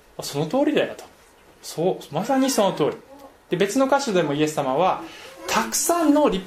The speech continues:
法の掟があるけれども、それはすなわち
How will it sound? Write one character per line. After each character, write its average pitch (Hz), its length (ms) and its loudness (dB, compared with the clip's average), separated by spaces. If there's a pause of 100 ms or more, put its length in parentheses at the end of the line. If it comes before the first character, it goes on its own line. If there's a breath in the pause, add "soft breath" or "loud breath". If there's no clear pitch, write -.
法 208 160 2
の 196 120 2
掟 190 260 -2
が 208 100 2
あ 208 40 4
る 202 80 0
け 196 100 0
れ 165 120 4
ど 180 100 4
も、 214 140 4
そ - 140 -2
れ 254 140 4
は 277 80 6
す 277 140 0
な 269 80 6
わ 233 100 4
ち 247 260 -2